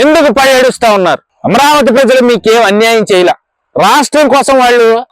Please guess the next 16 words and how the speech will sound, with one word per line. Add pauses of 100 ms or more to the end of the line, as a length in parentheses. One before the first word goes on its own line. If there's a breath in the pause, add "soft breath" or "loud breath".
(160)
కన్న (100)
బిడ్డల్లా
చూసుకునే (400)
వ్యవసాయ
భూములను
వదులుకున్నారు, (200)
త్యాగం
చేశారు. (320 soft breath)
వాళ్ళ (160)
త్యాగానికన్నా
గౌరవం
ఇవ్వండి
జగన్మోహన్
రెడ్డి
గారు. (400)
మీ